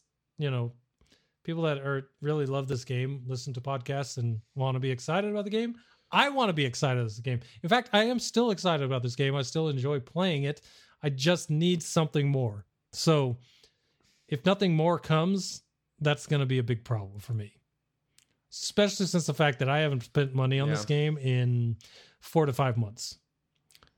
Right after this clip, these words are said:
Speaker 1: And I used to spend a lot of money
Speaker 2: Yeah.
Speaker 1: on this game, and I didn't have a problem with that because I loved what I was getting, and I loved being able to use it.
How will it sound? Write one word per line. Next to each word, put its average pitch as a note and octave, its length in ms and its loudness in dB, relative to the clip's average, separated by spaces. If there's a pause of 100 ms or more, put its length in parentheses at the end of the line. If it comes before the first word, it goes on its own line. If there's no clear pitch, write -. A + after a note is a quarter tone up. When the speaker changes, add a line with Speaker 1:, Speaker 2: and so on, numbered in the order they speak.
(440)
Speaker 1:
And C3+ 380 2
I C3 160 2
used D3+ 280 0
to - 60 -2
spend C#3 340 0
a B2+ 180 2
lot C3+ 240 2
of B2+ 80 0
money B2 140 2
Speaker 2:
Yeah. A#2+ 60 2
Speaker 1:
on A#2+ 60 2
this A#2 120 -2
game, C3 360 0
and C3+ 220 2
I C#3 120 2
didn't E3+ 220 2
have F#3+ 140 2
a F#3+ 60 -2
problem G3+ 380 2
with C#3 120 -4
that F3 160 2
because F#3+ 200 0
I G3+ 120 4
loved F#3+ 500 2 (300)
what E3+ 160 6
I F3 80 4
was D#3+ 160 2
getting, E3+ 380 2 (260)
and D3+ 120 4
I D#3 40 4
loved D#3+ 200 2
being D#3 200 2
able D3+ 120 2
to D3 100 0
use C#3 380 2
it. - 220 -4